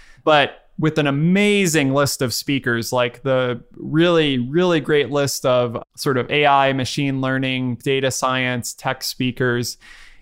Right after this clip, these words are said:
And what they say is, "What if there was a conference all about the mundane, behind the scenes, how the sausage is made, middle brow, unsexy, norm core stuff in the data and M L parts of the tech world?"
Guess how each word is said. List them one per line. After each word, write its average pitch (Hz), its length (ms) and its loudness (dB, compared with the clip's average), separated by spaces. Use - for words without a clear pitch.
And 139 540 0
what 156 220 0
they 147 200 2
say 147 480 0
is, 131 540 -2
"What 143 320 2
if 220 220 0
there 180 160 2
was 165 240 2
a 151 40 0
conference 151 680 -2
all 139 240 2
about 139 320 0
the 131 80 -4
mundane, 127 920 -2
behind 147 460 0
the 147 60 -2
scenes, 131 720 -2
how 143 240 0
the 151 140 0
sausage 139 580 0
is 123 180 -4
made, 127 560 -4
middle 156 380 2
brow, 135 560 2
unsexy, 143 840 -2
norm 143 440 -2
core 139 400 0
stuff - 680 0
in 139 160 0
the 131 100 2
data 139 460 2
and 131 160 -2
M 139 220 -2
L 131 160 0
parts 127 400 -4
of 120 100 -6
the 120 100 -8
tech - 320 -8
world?" 123 380 -6